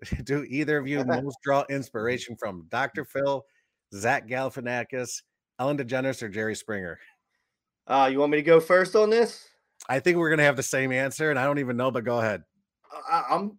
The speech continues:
Speaker 2: well, I'm going all of 'em. So, uh, <laughs>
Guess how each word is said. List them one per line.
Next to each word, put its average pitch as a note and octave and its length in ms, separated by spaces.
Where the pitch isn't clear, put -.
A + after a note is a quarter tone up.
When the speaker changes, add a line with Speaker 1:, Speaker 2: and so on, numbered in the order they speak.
Speaker 2:
well, D#3 220
I'm A3 100
going F3 260
all F3 240
of G#2 80
'em. E2+ 220
So, D#3+ 340
uh, C3 300
<laughs> - 80